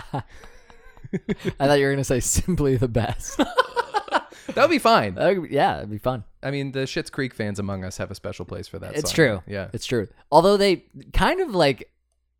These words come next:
Speaker 1: they almost overdid it.
Speaker 2: They did. They, there's three Tina Turner's The Best moments in Schitt's Creek, and the first two are awesome. And
Speaker 1: Yes.
Speaker 2: the, at the wedding, it's too much.
Speaker 1: Oh, even the second one is, is, like,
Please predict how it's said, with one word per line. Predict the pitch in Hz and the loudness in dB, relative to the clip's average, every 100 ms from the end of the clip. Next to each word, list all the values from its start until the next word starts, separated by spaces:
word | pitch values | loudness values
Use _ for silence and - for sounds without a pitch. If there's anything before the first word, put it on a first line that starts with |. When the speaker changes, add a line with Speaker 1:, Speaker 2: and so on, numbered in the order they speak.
| _ _ _ _ _ _ _ - | _ _ _ _ _ _ _ 2
Speaker 1:
they | 151 | 6
almost | 160 175 370 - - | 6 4 2 0 2
overdid | 160 135 85 80 | 2 2 -4 -10
it. | - | 0
Speaker 2:
They | 165 | 2
did. | 139 98 - _ _ | 2 0 -4 _ _
They, | 143 135 | -2 0
there's | 151 143 135 | 4 4 4
three | - - 170 208 226 254 247 - _ | -2 -6 -2 0 0 -2 -4 -10 _
Tina | - 185 185 | -2 2 2
Turner's | 185 156 156 | 2 0 -2
The | - | -2
Best | 127 117 117 - - - | 0 2 0 -4 -12 -6
moments | 127 113 101 101 - | 0 2 0 -2 -6
in | 104 | -6
Schitt's | 104 113 - | -4 -4 -6
Creek, | - 92 - | -6 -6 -6
and | 104 | -10
the | |
first | - 135 135 | -4 -4 -2
two | 156 | -2
are | 123 - | -2 0
awesome. | 110 101 - 82 85 - _ _ _ | 0 0 -4 -10 -12 -16 _ _ _
And | 113 | 2
Speaker 1:
Yes. | 135 104 | 2 2
Speaker 2:
the, | 123 110 | -2 -2
at | 123 | 0
the | 135 | 0
wedding, | 120 110 104 | 2 0 0
it's | 98 - | -6 -6
too | 104 | -8
much. | 85 82 | -6 2
Speaker 1:
Oh, | 208 233 | 8 8
even | 247 285 359 | 6 -2 0
the | 359 | 0
second | - 269 226 180 | 4 4 4 4
one | 139 131 | 4 2
is, | 127 127 120 107 - - _ _ | 2 2 2 0 -8 -14 _ _
is, | 139 135 120 | 4 4 6
like, | 123 113 - | 4 4 -2